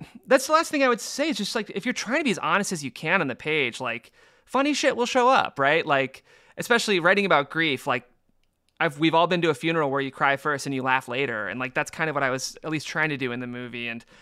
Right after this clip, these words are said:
part of it, that character specifically, Trey, I do wanna shout out the actor Colin Campana. He just booked a big thing on a Ryan Murphy show, but he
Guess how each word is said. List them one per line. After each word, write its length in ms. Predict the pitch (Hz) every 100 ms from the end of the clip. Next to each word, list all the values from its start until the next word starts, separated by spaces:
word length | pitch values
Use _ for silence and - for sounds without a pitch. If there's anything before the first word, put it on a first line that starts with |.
| -
part 180 | - 226
of 120 | 220
it, 200 | 151 135
that 180 | 110 147
character 360 | - 165 151 139
specifically, 580 | - 127 135 131 135 120
Trey, 500 | - 120 117 117 117 - -
I 160 | - 156
do 100 | 156
wanna 160 | 151 131
shout 180 | 135
out 80 | 127
the 120 | 135
actor 200 | 117 -
Colin 300 | 127 143 131
Campana. 540 | 131 127 117 117 117 120
He 140 | 139
just 180 | 139 135
booked 180 | 139 135
a 60 |
big 160 | 113 120
thing 140 | 131
on 100 | 123
a 60 | 113
Ryan 200 | 110 110
Murphy 260 | 110 113 117
show, 300 | - 110 113
but 160 | -
he 400 | 170 165 160 156